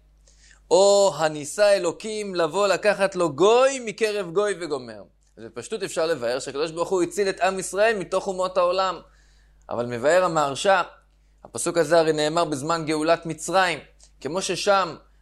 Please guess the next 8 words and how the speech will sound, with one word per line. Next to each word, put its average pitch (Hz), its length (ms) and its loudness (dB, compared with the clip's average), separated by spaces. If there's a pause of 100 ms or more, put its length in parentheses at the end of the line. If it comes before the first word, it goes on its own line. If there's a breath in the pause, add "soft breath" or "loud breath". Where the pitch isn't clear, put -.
"בדבר 131 680 2
שזדו 190 760 -2
עליהם 151 400 0
המצרים", 123 540 -10
שהשליכו 180 800 -6
את 175 100 -8
הילדים 156 520 0
ליאור, 190 720 2